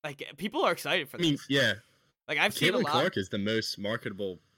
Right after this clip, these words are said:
Speaker 2: women's player in my lifetime, I think.
Speaker 1: So it'll be, it'll be great to see.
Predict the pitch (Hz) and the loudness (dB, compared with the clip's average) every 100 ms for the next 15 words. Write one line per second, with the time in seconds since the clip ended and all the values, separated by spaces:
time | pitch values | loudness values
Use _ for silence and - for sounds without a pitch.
0 | - 98 95 - 95 95 73 57 76 76 | -14 -12 -12 -12 -8 -8 -8 -12 -14 -14
1 | 85 65 52 - 57 57 - - - - | -12 -12 -16 -20 -20 -18 -18 -18 -18 -20
2 | _ _ _ _ _ _ _ _ _ - | _ _ _ _ _ _ _ _ _ -8
3 | 180 170 131 - _ - 175 202 190 190 | -4 -4 -4 -14 _ -2 2 2 2 0
4 | 175 - 156 160 143 143 147 147 - 135 | 0 -2 -2 -2 -2 -4 -4 -6 -6 -6
5 | 139 | -6